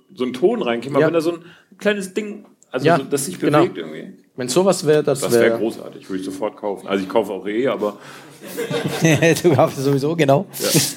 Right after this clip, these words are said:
Speaker 2: Ja, dann die neu-, und, äh, de-, die plus die neue Uhr
Speaker 1: Ja.
Speaker 2: und, äh, neuer Apple T V erwarte ich noch.
Speaker 1: Ehrlich?
Speaker 2: Ja. Ich habe jetzt die, die, die Beta, hat jemand die Beta des Apple T V
Speaker 1: Nee.
Speaker 2: drauf?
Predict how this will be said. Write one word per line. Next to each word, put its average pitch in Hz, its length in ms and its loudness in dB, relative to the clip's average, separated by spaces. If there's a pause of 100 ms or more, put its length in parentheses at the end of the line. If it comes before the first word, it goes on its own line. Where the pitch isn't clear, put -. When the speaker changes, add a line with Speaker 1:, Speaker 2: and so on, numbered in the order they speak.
(260)
Speaker 2:
Ja, 120 140 0
dann 139 140 2
die 135 100 -2
neu-, 135 120 -4 (100)
und, 131 160 -4
äh, 123 240 2
de-, 127 240 0
die 147 220 -6
plus 156 240 -2
die 147 80 -2
neue 127 260 2
Uhr 147 500 -2
Speaker 1:
Ja. 107 120 -6
Speaker 2:
und, 139 280 4
äh, 127 280 4
neuer 123 360 2
Apple 139 220 2
T 110 160 -8
V 95 80 -6
erwarte 92 420 -6
ich - 120 -16
noch. - 180 -18 (420)
Speaker 1:
Ehrlich? 151 340 -2 (200)
Speaker 2:
Ja. 127 200 -8 (340)
Ich 143 160 -2
habe 143 100 0
jetzt 143 220 -4
die, 127 100 -4
die, 131 160 -4
die 113 120 -10
Beta, 139 360 0
hat 147 140 0
jemand 180 180 2
die - 60 -2
Beta 156 280 2
des 123 160 -4
Apple 127 220 -4
T 127 160 -6
V 98 60 -10
Speaker 1:
Nee. 101 80 -6
Speaker 2:
drauf? 101 440 -4